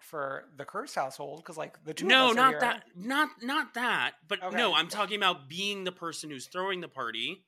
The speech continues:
Speaker 1: Okay.
Speaker 2: And so I never want somebody to feel that way.
Speaker 1: Okay.
Speaker 2: Like, "Oh, is nobody going to show up to my party? Is everyone gonna be late?"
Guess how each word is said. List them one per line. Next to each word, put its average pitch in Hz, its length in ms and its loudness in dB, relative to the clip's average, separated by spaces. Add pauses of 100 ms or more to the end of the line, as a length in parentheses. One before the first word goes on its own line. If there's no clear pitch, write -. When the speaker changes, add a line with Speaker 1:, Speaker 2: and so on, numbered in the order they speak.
Speaker 1:
Okay. 160 340 -4 (220)
Speaker 2:
And 160 180 0
so 180 220 2
I 170 40 2
never 175 260 0
want 175 220 -4
somebody 165 280 -8
to 143 100 -10
feel 156 320 -8
that 110 260 -8
way. 98 460 -14 (160)
Speaker 1:
Okay. 165 180 -8
Speaker 2:
Like, 127 220 -2
"Oh, 147 120 -2
is 143 120 -6
nobody 147 320 -6
going 139 240 -10
to 131 60 -12
show 131 160 -8
up 120 120 -12
to - 80 -16
my 123 80 -12
party? 180 600 -8 (440)
Is 143 140 -8
everyone 143 220 -4
gonna 127 100 -8
be 113 140 -12
late?" 131 680 -6